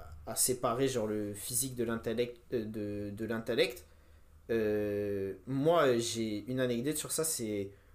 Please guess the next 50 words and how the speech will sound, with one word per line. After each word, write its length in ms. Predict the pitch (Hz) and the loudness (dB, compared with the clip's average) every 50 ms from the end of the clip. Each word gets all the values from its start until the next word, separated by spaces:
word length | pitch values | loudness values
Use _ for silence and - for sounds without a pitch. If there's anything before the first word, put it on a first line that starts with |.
| - - - - - - - - - 123 | -20 -20 -20 -20 -20 -20 -20 -12 -8 -6
euh, 100 | 113 110 | -6 -6
franchement, 480 | - - 127 127 - 156 156 156 139 | -2 -2 -2 -2 0 0 0 2 2
euh, 60 | 117 | 2
début 280 | 113 117 131 131 131 135 | 0 0 -2 -2 -2 -2
vingtaine, 380 | 123 131 127 127 - 147 139 131 | -2 0 0 0 0 0 0 0
je 80 | 117 | -2
rentre 180 | 110 113 - 127 | -4 -4 -4 -2
à 40 | 117 | -2
la 100 | 113 110 | -2 -2
fac, 400 | - - 139 147 - - - - - - - - - - - - - - - - | -2 -2 -2 -2 -4 -8 -14 -16 -18 -20 -20 -20 -20 -20 -20 -20 -18 -18 -16 -12
je 80 | - - | -6 -4
suis 260 | - - - 120 - - - | -4 -4 -4 -6 -6 0 2
éclaté 480 | 180 170 170 - 160 143 135 - 143 | 4 4 4 4 2 2 2 2 -2
physiquement. 480 | 135 - - 113 107 107 - - - - - - - - - - - - - - - - - | -4 -4 -4 -6 -8 -8 -8 -10 -12 -14 -14 -18 -18 -18 -18 -18 -20 -20 -20 -20 -16 -8 -4
Mais 140 | 117 117 110 | -4 -2 -2
il 220 | 110 110 107 104 | -2 -4 -4 -2
y 80 | 107 117 | 0 0
a, 140 | 113 110 107 110 101 110 113 - - - - - - - | 0 0 0 -2 -6 -8 -4 -4 -4 -4 -4 -8 -4 -2
y 80 | 127 | -2
a 40 | 123 | 2
pas, 220 | - 156 151 135 | 4 4 4 6
y 100 | 135 135 | 6 4
a 60 | 131 127 | 4 6
pas 120 | 165 160 | 6 6
à 40 | 156 | 6
me 80 | 143 139 | 6 4
donner 280 | 139 131 123 120 117 | 4 4 4 4 4
l'heure, 280 | 117 127 131 131 131 120 | 6 6 4 6 4 2
euh, 60 | 110 | 0
si 180 | 107 - - 110 | 0 -2 -4 -2
c'est 140 | - 113 110 | -4 -4 -4
juste 180 | 123 127 - | -4 -4 -2
par 100 | - 110 | -2 -2
rapport 240 | 110 104 110 101 107 | -2 -2 -4 -4 -4
à 60 | 107 | -2
ça, 280 | - - 123 117 113 110 | -2 0 0 0 0 -2
euh, 180 | 107 101 101 101 | -2 -4 -4 -6
je, 260 | 101 101 101 104 107 | -6 -6 -6 -4 -4
je 100 | 107 104 | -4 0
dois 180 | 117 120 117 120 | 0 2 2 4
pas 100 | 165 156 | 4 2
fréquenter 400 | - 143 117 - 120 117 135 123 | 2 0 -6 -6 -6 -4 -4 -4
certaines 260 | - 110 - 120 113 | -4 -4 -4 -6 -6
filles 160 | - - - | -8 -10 -10
que 80 | - 113 | -10 -8
je 40 | |
fréquente 260 | - 117 107 107 101 - | -8 -8 -8 -8 -10 -12
à 40 | |
ce 120 | - - - | -12 -10 -10
moment-là. 280 | 104 101 98 95 95 | -10 -8 -8 -10 -10